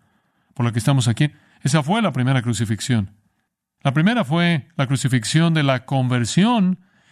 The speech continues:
La segunda fue la crucifixión de la consagración. ¿Qué quieres decir con eso? Lucas nueve, "Si alguno quiere venir en pos de mí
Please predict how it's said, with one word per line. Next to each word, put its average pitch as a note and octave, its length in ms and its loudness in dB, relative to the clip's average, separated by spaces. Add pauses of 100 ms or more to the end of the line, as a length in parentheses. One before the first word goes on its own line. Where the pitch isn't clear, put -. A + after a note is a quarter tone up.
(160)
La C#3+ 100 0
segunda F#3+ 320 2
fue F#3 160 -2
la E3+ 100 -2
crucifixión C#3 600 -2
de E3 80 0
la C3 160 0
consagración. C3+ 720 0
¿Qué A2+ 120 0
quieres B2 240 2
decir B2+ 260 0
con A#2 180 0
eso? A#2 300 0 (340)
Lucas B2+ 300 2
nueve, F#3 560 2 (340)
"Si D3+ 120 -2
alguno D#3 180 2
quiere C#3+ 160 0
venir C#3 220 2
en B2 80 0
pos C3+ 200 0
de B2 100 0
mí G3 480 4